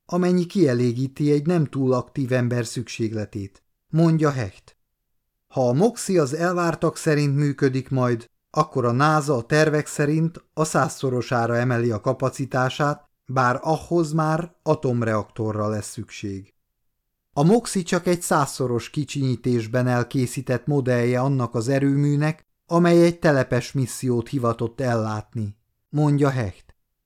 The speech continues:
Előbb felépítenénk egy robotállomást, benne az atomreaktorral, meg az oxigéngyárral, és embereket csak huszonhat hónappal később küldenénk fel,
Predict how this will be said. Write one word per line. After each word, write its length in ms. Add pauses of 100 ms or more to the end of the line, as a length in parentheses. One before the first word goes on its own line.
(100)
Előbb 340
felépítenénk 920
egy 180
robotállomást, 1200
benne 560
az 260
atomreaktorral, 1300
meg 220
az 120
oxigéngyárral, 1080 (200)
és 160
embereket 580
csak 220
huszonhat 560
hónappal 560
később 520
küldenénk 600
fel, 440